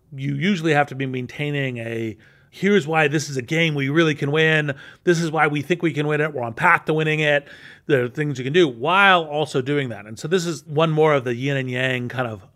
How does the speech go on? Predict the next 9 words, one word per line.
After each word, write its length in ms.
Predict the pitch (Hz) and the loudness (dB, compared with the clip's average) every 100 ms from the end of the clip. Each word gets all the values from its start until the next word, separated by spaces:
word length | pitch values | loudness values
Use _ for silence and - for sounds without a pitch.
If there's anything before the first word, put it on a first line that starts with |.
| _ - | _ 0
bivalences 840 | 127 120 143 170 151 - 117 104 | 2 6 6 6 2 -2 -6 -6
that 120 | 127 | -8
you 140 | 123 123 | -6 -6
need 180 | 123 117 | -6 -6
to 80 | |
balance 720 | 110 - 135 156 156 107 104 - | -8 -4 -2 0 0 -4 -12 -12
in 200 | 139 120 | -8 -2
doing 240 | 147 120 | -2 -2
it. 160 | 95 | -8